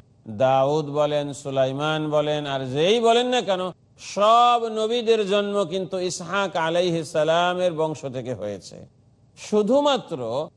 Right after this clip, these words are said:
আল্লাহ সুবহানাহু ওয়া তাআলা ইসমাইল আলাইহিস সালামের বংশ থেকে শেষ নবীকে পাঠাইছেন। কারণ এত বড় এক নবীকে পাঠাবেন, যে বড় এক নবী সব নবীর উপরে চলে যাবে।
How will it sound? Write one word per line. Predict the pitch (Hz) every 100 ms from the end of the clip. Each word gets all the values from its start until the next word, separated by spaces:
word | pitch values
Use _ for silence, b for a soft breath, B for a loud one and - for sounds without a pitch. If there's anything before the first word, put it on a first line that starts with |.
| _
আল্লাহ | - 190 208 233
সুবহানাহু | 226 214 190 208 202 185 165
ওয়া | 170
তাআলা | 170 160 165 165 151
ইসমাইল | 160 - 180 185 190 214 262 240
আলাইহিস | 190 190 214 226 202 185
সালামের | 190 180 185 208 208 175 156
বংশ | 151 165 185 -
থেকে | 202 - 160 139 135 160 185 - _ _ -
শেষ | - 233 226
নবীকে | 214 196 196 196 196
পাঠাইছেন। | 170 165 151 139 123 127
কারণ | 147 160
এত | 151 156
বড় | 208 180 180 220 233
এক | 208
নবীকে | 226 233 226 262
পাঠাবেন, | 240 233 254 233 185 185 - _ 131
যে | 165 208
বড় | 175 202 254 285
এক | 277 208
নবী | 208 220 220
সব | 185 - 247 269 285 285 285 269
নবীর | 269 285 294
উপরে | 285 269 285
চলে | 262 262
যাবে। | 233 226 202 160